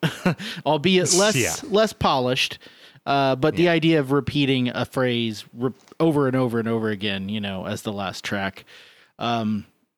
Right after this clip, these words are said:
Speaker 1: yeah, she does that again. So, uh, yeah, I don't have a much, I don't have a lot to say. I, I don't particularly enjoy this one as much. Uh,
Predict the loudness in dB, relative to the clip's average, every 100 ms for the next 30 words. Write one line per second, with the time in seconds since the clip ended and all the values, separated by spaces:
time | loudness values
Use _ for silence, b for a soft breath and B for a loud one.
0 | _ _ -6 -6 -6 -10 -6 -6 -6 -8
1 | -10 -8 -10 -10 B B B B 0 4
2 | 4 4 4 4 2 0 B B 0 2
3 | 2 2 4 4 2 0 0 2 4 4
4 | 2 2 -2 2 2 4 2 2 2 0
5 | 0 2 2 0 -4 -18 b b b b
6 | -12 -8 -4 -2 0 2 2 2 2 0
7 | -2 B B B B B -4 -2 2 2
8 | 2 0 -2 -2 0 -2 -2 -2 -2 -2
9 | -2 -4 -2 -2 -2 -4